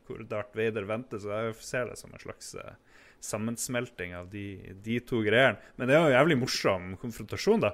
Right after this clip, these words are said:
Jeg liker, liker det her, eh, de må,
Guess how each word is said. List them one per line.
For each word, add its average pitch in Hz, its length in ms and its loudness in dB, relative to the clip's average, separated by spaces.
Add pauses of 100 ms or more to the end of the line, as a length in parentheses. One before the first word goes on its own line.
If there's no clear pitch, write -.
(380)
Jeg 135 160 2
liker, 101 720 2
liker 85 800 -2
det 87 80 -8
her, 82 160 -10
eh, 55 240 -14 (200)
de 110 100 -6
må, 107 180 4